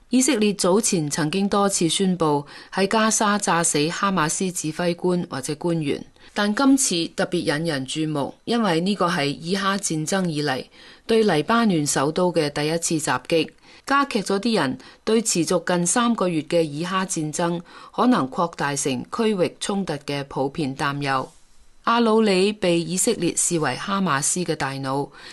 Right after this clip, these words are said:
更係眾多謀殺嘅謀劃者。佢曾經喺以色列監獄服刑十五年，之後一直流亡黎巴嫩。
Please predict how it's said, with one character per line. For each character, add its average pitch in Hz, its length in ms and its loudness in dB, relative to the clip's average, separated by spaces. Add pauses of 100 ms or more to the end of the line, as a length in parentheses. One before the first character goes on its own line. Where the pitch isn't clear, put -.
(120)
更 233 160 2
係 233 140 2
眾 220 300 2
多 247 200 4
謀 208 220 -2
殺 165 220 -4 (100)
嘅 156 220 0
謀 135 240 -6
劃 131 220 -4
者。 139 340 -4 (500)
佢 240 120 2
曾 185 220 0
經 233 160 2
喺 214 120 2
以 196 180 -2
色 214 140 2
列 160 160 -4
監 196 300 -2
獄 170 220 2
服 - 240 -2
刑 139 240 -2
十 147 140 -2
五 - 100 -8
年， 160 380 -4 (380)
之 269 200 2
後 208 120 2
一 226 160 4
直 185 260 0
流 151 200 0
亡 135 300 -4
黎 131 140 -6
巴 170 240 -2
嫩。 147 320 -4